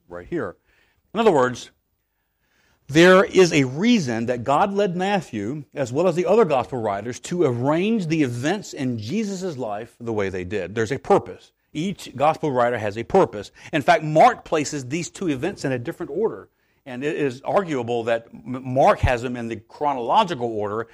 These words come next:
That gives us a reason, well, why did Matthew put them in this order? Because he's making a point. There's a, there's a teaching, a lesson here that he's trying to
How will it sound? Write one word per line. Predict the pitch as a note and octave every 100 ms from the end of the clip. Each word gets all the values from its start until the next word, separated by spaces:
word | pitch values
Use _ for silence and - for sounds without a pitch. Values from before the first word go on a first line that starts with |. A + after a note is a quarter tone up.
| _ _ -
That | D3 C#3
gives | D#3+ C#3
us | D3 C#3
a | B2+
reason, | B2 G3 E3+ C3
well, | C3+ C3
why | C3+ C3+
did | B2+
Matthew | C#3 C#3+ C#3
put | B2+
them | B2+
in | D#3+
this | A#3
order? | D#3 G2 F2+
Because | - G2+
he's | G#2+ F#2
making | G2 F#2
a | D#2+
point. | - G2+ G2
There's | G#2+ G2
a, | G2+ - - _
there's | G2+
a | G2+
teaching, | - A3+ - A#2 G2
a | G2+
lesson | B2 G#3+ - A2+
here | A#2
that | G2+ G#2
he's | A#2+
trying | C3+ A2+ G2+
to | G#2+